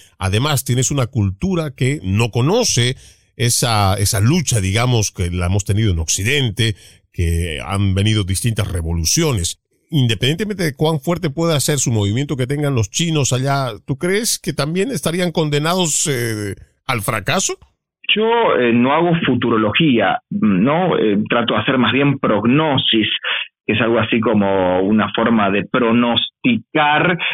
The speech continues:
Speaker 2: lo que podría suceder sobre la base de la evidencia. Claramente, yo entiendo que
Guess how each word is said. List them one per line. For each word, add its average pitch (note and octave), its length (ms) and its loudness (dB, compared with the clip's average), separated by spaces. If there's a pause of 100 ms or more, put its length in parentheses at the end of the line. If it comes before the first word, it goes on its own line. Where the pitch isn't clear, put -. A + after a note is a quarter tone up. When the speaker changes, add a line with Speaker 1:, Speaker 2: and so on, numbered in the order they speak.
(100)
Speaker 2:
lo B2 360 2
que A#2+ 120 2
podría C#3 480 2
suceder C#3 760 2 (200)
sobre A2 340 2
la A2 140 2
base D3+ 300 2
de B2+ 120 4
la A2 100 2
evidencia. A2+ 960 2 (200)
Claramente, E3+ 1040 2 (360)
yo A2+ 100 0
entiendo A2+ 760 2
que B2 200 0